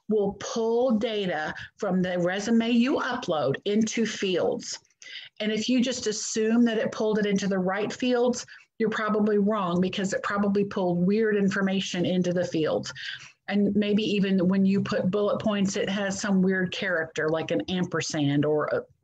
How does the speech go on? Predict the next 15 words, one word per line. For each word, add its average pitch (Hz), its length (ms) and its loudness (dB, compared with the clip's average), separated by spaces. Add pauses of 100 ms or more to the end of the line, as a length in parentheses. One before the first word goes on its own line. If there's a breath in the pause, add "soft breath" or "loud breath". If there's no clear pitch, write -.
(260)
you 185 100 0
know, 160 140 2
whatever 180 600 0 (300 loud breath)
exclamation 190 720 -2
point. 147 360 -4 (260 loud breath)
You 226 220 2
want 233 240 0
to 240 100 0
go 220 180 0
through 220 300 -2
that 202 160 -4
application 196 760 -4
and 170 200 2
make 202 180 -2
sure 196 540 -2